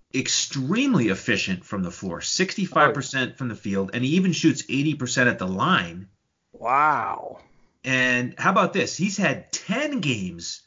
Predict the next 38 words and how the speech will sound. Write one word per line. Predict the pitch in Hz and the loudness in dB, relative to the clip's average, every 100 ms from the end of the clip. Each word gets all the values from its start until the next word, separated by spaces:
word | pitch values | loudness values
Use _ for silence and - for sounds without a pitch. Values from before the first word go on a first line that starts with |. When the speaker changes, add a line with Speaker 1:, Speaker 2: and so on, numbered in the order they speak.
| _ _ _ - | _ _ _ -6
Speaker 1:
over | 135 110 117 | -4 -4 -4
Speaker 2:
Yeah. | 113 127 | -4 -4
Speaker 1:
forty | 117 104 | -4 -4
fantasy | 95 113 101 95 98 | -4 -4 -2 -4 -10
points | - 95 92 - | -6 -4 -4 -4
compared | 135 123 147 143 | -6 2 2 2
to | 113 | 0
only | 139 127 | 0 -2
three | 117 - 165 185 | -4 -2 2 2
for | - 135 | 2 0
Bjelica, | 131 120 131 95 - 90 90 _ _ _ _ _ - | 4 4 2 0 -2 -6 -8 _ _ _ _ _ -4
and | 127 | 0
he's | 139 131 | 0 -2
played | 165 151 143 - | 2 2 2 -2
twenty-five | 165 175 175 165 165 156 | 0 2 4 6 4 4
fewer | - 175 165 | 2 4 4
games. | 165 277 190 156 - - _ _ _ _ | 2 -2 -4 -6 -12 -14 _ _ _ _
Speaker 2:
I, | - - | -14 -6
I've | 135 156 190 | 0 2 2
been, | 156 - | 0 0
I've | 143 170 160 | 0 0 -2
taken | - 175 175 156 | 0 0 0 -4
him, | 147 | -2
like, | 131 123 123 - - | -2 -2 -4 -12 0
almost | 143 160 165 - - | 2 2 -2 -6 -6
fifty | 139 156 | -6 -6
percent | - 123 - 120 | -8 -6 0 0
of | 113 | 0
the | 104 | -6
time | - 113 117 113 | -2 2 2 0
in | 107 | -4
those | 101 98 | -6 -8
stupid | - - 123 110 110 | -10 -8 -8 -8 -6
simulations | - 127 113 110 113 113 - 104 117 | -2 0 0 0 -2 -2 -6 -6 -6
we | 104 | -2
do | 110 101 | 0 0
for | - 123 | 0 4
that | 120 135 135 | 8 6 4